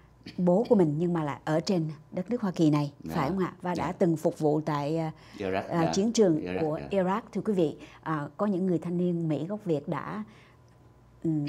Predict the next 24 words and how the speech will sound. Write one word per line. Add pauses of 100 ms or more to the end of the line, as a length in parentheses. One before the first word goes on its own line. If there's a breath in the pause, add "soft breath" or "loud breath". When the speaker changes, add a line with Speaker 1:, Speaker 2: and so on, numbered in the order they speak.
(100)
Speaker 1:
đi
theo (400)
con
đường
của
cha
ông,
tức
là
đi
theo
con
đường
quân
ngũ. (380 loud breath)
À, (260)
điều
đó
là, (380)
có
phải
là (320 loud breath)
người
con,